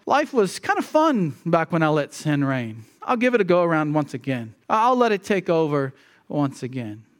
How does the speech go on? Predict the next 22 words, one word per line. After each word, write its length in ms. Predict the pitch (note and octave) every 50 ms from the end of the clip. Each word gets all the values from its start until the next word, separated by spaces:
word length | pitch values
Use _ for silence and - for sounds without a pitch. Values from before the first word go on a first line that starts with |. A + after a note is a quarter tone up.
| -
And 160 | - - C#3
then 80 | C#3+ C3+
we 120 | C#3+ C#3
learn 240 | C#3 C#3+ D3 D3+ D3
the 80 | C#3+ C3
lesson 480 | C3 C3+ C3+ C3 - - C3 A#2 A#2+ -
all 320 | D3+ D3+ D#3 D#3 D3+ C#3+
over 300 | C3 B2+ A#2+ B2+ A#2 A2+
again, 320 | A#2 A#2 B2+ B2 A#2+ A#2+ A#2
don't 220 | B2 B2+ B2+ -
we? 180 | B2+ A#2+ A#2+ _ _ _ _ _
And 80 | - B2+
have 180 | C3 C3+ C#3 -
to 100 | - C3+
repent 720 | C3+ C3+ C3 C3 D3+ D#3 D3 C#3 C#3 C3+ - - - - - _ _ _
and 220 | - D3+ C3 A#2+
confess 420 | - C3 A#2+ - - C#3 C3 - -
our 80 | C#3
sins 320 | C3 - - C#3 C3+ C3+ C3
as 160 | C3+ C3 B2
we 100 | C3+ C3
should 440 | B2+ - - - B2 A#2+ A#2 A#2+